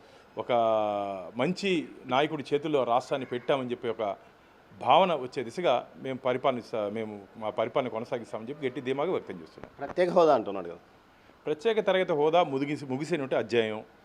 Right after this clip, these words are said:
Speaker 1: పార్లమెంటు సాక్షిగా పార్లమెంటు మంత్రికి చెప్పడం జరిగింది. దానికి ప్రత్యేక తరగతి స్పెషల్ స్టేటస్కి ఈక్వల్గా స్పెషల్ ప్యాకేజ్ ఇవ్వడం జరిగింది.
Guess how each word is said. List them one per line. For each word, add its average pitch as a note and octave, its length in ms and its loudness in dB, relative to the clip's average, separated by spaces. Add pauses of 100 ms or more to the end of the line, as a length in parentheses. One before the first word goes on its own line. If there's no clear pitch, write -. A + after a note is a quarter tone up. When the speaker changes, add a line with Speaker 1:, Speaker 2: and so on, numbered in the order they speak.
(280)
Speaker 1:
పార్లమెంటు D3+ 500 2
సాక్షిగా C3 680 0 (340)
పార్లమెంటు B2 460 -2 (180)
మంత్రికి C3 400 -6
చెప్పడం A#2+ 260 -2
జరిగింది. G#2 440 -8 (420)
దానికి B2 260 0
ప్రత్యేక F3 440 -6
తరగతి D3 340 -2 (1000)
స్పెషల్ F#3+ 340 -4
స్టేటస్కి D3+ 580 -2
ఈక్వల్గా F3 320 0
స్పెషల్ E3+ 340 -6
ప్యాకేజ్ D3+ 340 2
ఇవ్వడం B2 220 -4
జరిగింది. A2+ 380 -6